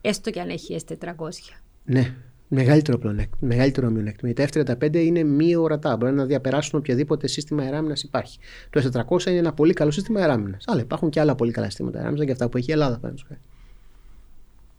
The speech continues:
Speaker 2: Και πλέον με αυτό που γίνεται, ότι παίρνεις τα συστήματα αεράμυνας και τα βάζεις πάνω στη φραγάτα και τα πας όπου θες. Ή και στην πυραυλά κάτω ακόμα.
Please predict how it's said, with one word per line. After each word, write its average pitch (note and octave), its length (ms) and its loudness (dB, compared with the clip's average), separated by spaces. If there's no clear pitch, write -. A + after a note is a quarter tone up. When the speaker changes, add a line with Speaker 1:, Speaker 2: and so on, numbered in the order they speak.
Speaker 2:
Και B2+ 120 -2
πλέον C3+ 320 2
με B2+ 160 2
αυτό - 160 0
που C#3 100 2
γίνεται, C#3+ 340 4
ότι D3+ 160 0
παίρνεις C#3+ 320 4
τα D3 100 0
συστήματα B2+ 400 2
αεράμυνας D#3 400 4
και - 80 -2
τα D3 120 -2
βάζεις D#3 200 2
πάνω D#3+ 180 2
στη D3+ 120 -8
φραγάτα D3 340 2
και F3+ 100 -2
τα - 100 -4
πας - 160 -2
όπου D#3 140 -4
θες. - 260 -4
Ή C3 60 2
και B2+ 120 -2
στην B2+ 120 0
πυραυλά D3 280 4
κάτω - 220 -4
ακόμα. - 340 -12